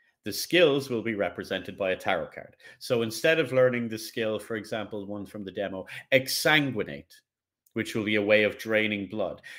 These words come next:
you will get the card Exsanguinate. Now, instead of having different talents and abilities that might benefit this, the Exsanguinate card itself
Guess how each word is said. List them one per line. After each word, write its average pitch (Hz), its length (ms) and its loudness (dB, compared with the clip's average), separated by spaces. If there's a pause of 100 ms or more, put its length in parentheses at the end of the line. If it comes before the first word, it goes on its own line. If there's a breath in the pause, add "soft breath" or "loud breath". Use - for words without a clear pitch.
(120 loud breath)
you 120 100 2
will 117 160 4
get 110 240 0
the 101 80 -8
card 92 540 -2
Exsanguinate. 123 720 -4 (320 loud breath)
Now, 104 320 -6
instead 127 320 -2
of 151 100 -2
having 131 300 0
different 131 340 -6
talents 143 360 -2
and 131 100 -2
abilities 123 480 -2
that 85 120 -6
might 98 280 -4
benefit 160 400 -2
this, - 220 -8 (560 soft breath)
the 127 200 6
Exsanguinate 170 800 2
card 143 260 4
itself 123 640 2